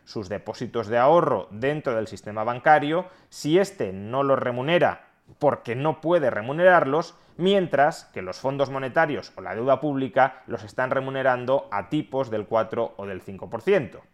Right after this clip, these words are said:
Y mientras los bancos se sigan desangrando desde el lado de su pasivo,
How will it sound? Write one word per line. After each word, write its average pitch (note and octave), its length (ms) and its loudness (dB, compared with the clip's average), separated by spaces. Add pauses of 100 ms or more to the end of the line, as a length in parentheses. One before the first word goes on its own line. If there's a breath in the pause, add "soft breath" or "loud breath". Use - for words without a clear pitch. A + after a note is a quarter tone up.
(320)
Y D#3 120 -4
mientras B2+ 380 -4
los A2 180 -4
bancos F3 400 -2
se A#2 100 -10
sigan F3 420 -2
desangrando B2+ 800 -4
desde G#2 220 -8
el G#2+ 120 -4
lado C3 260 2
de G#2 100 -4
su B2 160 -8
pasivo, C#3+ 580 -2